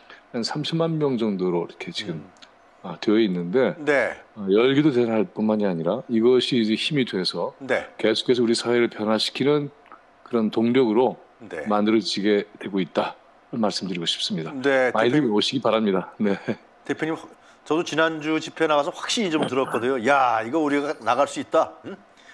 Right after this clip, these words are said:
Speaker 1: 네,
Speaker 2: 무너뜨릴
Speaker 1: 네.
Speaker 2: 수 있다."
Speaker 1: 그렇죠.
Speaker 2: 이런 확신이 들더라고요.
Speaker 1: 아, 그럼요. 네.
Speaker 2: <laughs>
Speaker 1: 네, 거기 가-,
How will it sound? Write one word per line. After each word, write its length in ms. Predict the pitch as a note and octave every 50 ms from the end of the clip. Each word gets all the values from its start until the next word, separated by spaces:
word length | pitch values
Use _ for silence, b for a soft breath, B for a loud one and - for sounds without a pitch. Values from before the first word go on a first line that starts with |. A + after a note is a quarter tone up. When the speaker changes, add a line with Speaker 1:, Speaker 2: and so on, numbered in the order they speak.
| B B B
Speaker 1:
네, 120 | F#3+ A#2+
Speaker 2:
무너뜨릴 440 | A#2 A#2+ A#2+ A#2+ A#2+ B2 A#2 G#2+ G#2+
Speaker 1:
네. 100 | G#2 G2
Speaker 2:
수 80 | F#2 D3+
있다." 200 | - - F3+ E3
Speaker 1:
그렇죠. 260 | D3 A#2 - - A#2+ G#2
Speaker 2:
이런 140 | E3 E3 F#3
확신이 240 | - - - F#3+ F3
들더라고요. 520 | D#3 C#3+ C3 C3 A#2+ A#2+ G#2 G#2 G2+ C3+ -
Speaker 1:
아, 280 | A2 A2+ A#2+ B2 A#2 -
그럼요. 360 | - - C3 A#2+ A2+ G#2 F#2+ - - -
네. 300 | - A2 A#2 A2 G2+ F2+
Speaker 2:
<laughs> 1160 | - G#3+ - - - G3 - - - - - - - - F3+ - - - - - - - - -
Speaker 1:
네, 160 | A#2+ A2+ G#2+ -
거기 160 | D3 D3+ E3+
가-, 220 | - E3 D#3 D#3